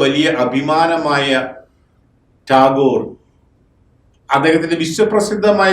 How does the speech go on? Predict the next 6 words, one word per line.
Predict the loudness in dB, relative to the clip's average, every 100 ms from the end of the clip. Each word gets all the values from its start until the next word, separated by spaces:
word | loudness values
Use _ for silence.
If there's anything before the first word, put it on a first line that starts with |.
| 0
ഗീതാഞ്ജലിയിൽ | 0 2 2 0 0 0 -2 -2
പറയുന്നു, | 0 0 -2 -2 -6 -8 -12 _ _ _ _ _ _ _ _ _ _ _ _
"ശിരസ് | -10 -6 0 4 4 2 2 2 2 0 0
ഉയർത്തി | 2 0 -4
നിൽക്കുന്ന | -6 -4 -4 -4 -6 -2 -2 -2 -8 -20 _ _ _ _ _ _ _ _ _ _
ഭാരതീയരുടെ | 0 4 4 4 2 0 0 0 2 2